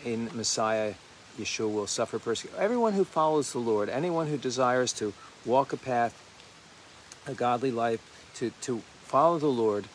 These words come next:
and to do his will, you're going to suffer for it. It's part of, part of, part and parcel of following the Lord, and just count on it. We pay a price to follow the Lord, for, to not compromise.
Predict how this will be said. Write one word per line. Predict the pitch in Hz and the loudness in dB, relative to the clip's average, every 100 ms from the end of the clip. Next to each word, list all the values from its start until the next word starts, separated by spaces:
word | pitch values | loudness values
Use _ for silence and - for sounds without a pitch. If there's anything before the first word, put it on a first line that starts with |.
| - - | -20 -10
and | 117 | -6
to | 123 | -6
do | 113 135 | -2 0
his | 131 131 123 | 0 -2 -2
will, | 107 101 - - | -2 -2 -6 -10
you're | 156 | -6
going | 165 147 127 | 0 0 2
to | 123 101 - - | 0 -2 -8 -16
suffer | - - 104 107 | -8 -4 -4 -6
for | - 101 85 | -6 -6 -6
it. | - | -6
It's | 110 - | -8 -8
part | - 127 | -2 0
of, | 127 - - | 0 -2 -4
part | 127 123 | 0 0
of, | 127 - | 0 2
part | 151 143 | 2 2
and | 131 | 2
parcel | 147 120 - 107 - - - - | 2 2 0 -4 -6 -14 -14 -4
of | 104 98 | -4 -2
following | - 117 120 127 | 2 2 2 0
the | 131 | -2
Lord, | 113 101 95 - | 0 0 -2 -6
and | - 113 | -8 -4
just | 123 120 - - - | -4 -4 -8 -14 -8
count | 170 214 | -6 -2
on | 127 | -2
it. | 101 - - - - - - - | -4 -8 -16 -20 -20 -20 -16 -8
We | 110 | -6
pay | 131 151 | -2 -2
a | |
price | - 180 117 117 - - - | 2 4 4 2 -6 -8 -10
to | 120 | -6
follow | - 117 117 | 2 4 4
the | 117 | 2
Lord, | 120 113 87 - - - - - - - | 0 0 -2 -6 -20 -20 -20 -20 -20 -20
for, | - - | -16 -12
to | - | -6
not | 107 107 | -4 -4
compromise. | - 113 98 104 95 90 - | -4 -6 -4 -6 -6 -6 -6